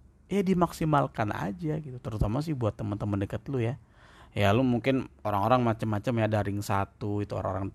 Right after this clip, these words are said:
te-, keluarga terdekat, ring dua teman-teman dekat, or-,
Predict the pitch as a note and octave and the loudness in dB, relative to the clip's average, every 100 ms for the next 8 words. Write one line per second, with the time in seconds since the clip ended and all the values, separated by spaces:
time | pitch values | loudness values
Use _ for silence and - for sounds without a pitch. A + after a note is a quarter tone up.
0 | - - - - - G#2+ G2 G2 G2+ F#2+ | -10 -14 -14 -20 -6 0 0 0 -2 -2
1 | G#2 G2 G2 - G#2+ G#2 - G#2 G2 G2+ | -2 -2 -6 -6 -4 -4 -4 -4 -2 0
2 | G2+ G2+ G#2 G2 G#2 G2+ G#2+ - - - | 0 0 -2 -4 -4 -6 -8 -10 -12 -6
3 | G#2+ - | -6 -6